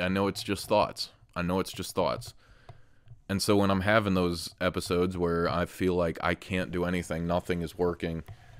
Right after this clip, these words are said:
um, everything's impossible, do an hour of whatever you want. Whether it's playing video games, just laying on the floor staring at the ceiling,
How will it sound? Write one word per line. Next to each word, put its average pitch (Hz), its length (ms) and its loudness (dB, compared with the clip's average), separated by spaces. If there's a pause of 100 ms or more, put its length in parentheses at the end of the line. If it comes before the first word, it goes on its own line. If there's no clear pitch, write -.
(360)
um, 78 460 -4 (320)
everything's 92 420 2
impossible, 87 580 0 (760)
do 117 200 6
an 113 140 2
hour 127 500 4 (720)
of 98 640 4 (880)
whatever 104 340 4
you 101 120 6
want. 82 200 -2 (760)
Whether 92 360 4
it's 87 220 -2
playing 101 320 2
video 110 260 4
games, 104 460 0 (280)
just 92 180 -6
laying 101 260 4
on 101 120 4
the 101 60 2
floor 95 300 2
staring 95 360 0
at 92 100 -4
the 98 60 -6
ceiling, 82 420 -2